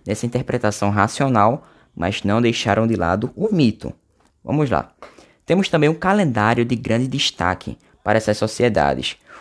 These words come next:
Hoje, ela é mais uma informação acessar-, acessória, porque a gente não precisa muito deles. Mas, para elas, era muito importante para saber as enchentes e as vazantes, o momento de tratar o solo, tendo assim um significado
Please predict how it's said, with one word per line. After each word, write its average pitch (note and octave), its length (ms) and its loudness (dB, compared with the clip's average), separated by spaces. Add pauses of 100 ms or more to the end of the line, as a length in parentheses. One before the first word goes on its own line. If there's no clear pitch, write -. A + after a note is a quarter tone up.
(120)
Hoje, A3+ 400 2 (120)
ela G#3 180 2
é - 20 6
mais D#3 240 4
uma E3+ 60 2
informação D#3+ 520 -2
acessar-, D3 640 2
acessória, C3 720 2 (360)
porque G#3 160 -4
a F#3+ 40 2
gente E3 240 -2
não D3 200 2
precisa C#3+ 580 0
muito C3 320 2
deles. G#2 460 0 (440)
Mas, G#2 380 2 (160)
para G#2+ 240 4
elas, G2+ 500 2 (400)
era A#2 200 0
muito C3+ 240 0
importante B2 460 -2
para G2+ 200 0
saber F#2+ 300 0
as G2 100 0
enchentes A#2 560 0
e E2+ 60 2
as F2+ 100 2
vazantes, G2 640 0 (300)
o A2 80 -2
momento B2+ 500 2
de B2+ 100 -4
tratar F#2+ 480 0
o G#2+ 60 -4
solo, F#2+ 580 0 (480)
tendo F#3 240 2
assim F3+ 220 0
um E3+ 40 2
significado D3+ 800 -2